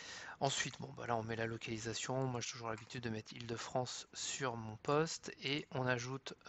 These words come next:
euh, du contenu. Donc, une petite photo. Voilà.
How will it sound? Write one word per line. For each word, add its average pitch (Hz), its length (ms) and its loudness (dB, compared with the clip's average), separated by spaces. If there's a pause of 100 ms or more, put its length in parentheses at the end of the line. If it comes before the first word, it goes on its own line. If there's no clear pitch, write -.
(100)
euh, 110 380 -2
du 156 120 -4
contenu. 139 600 2 (1120)
Donc, - 180 -10
une 143 100 -2
petite - 280 -6
photo. 151 600 6 (3750)
Voilà. - 240 6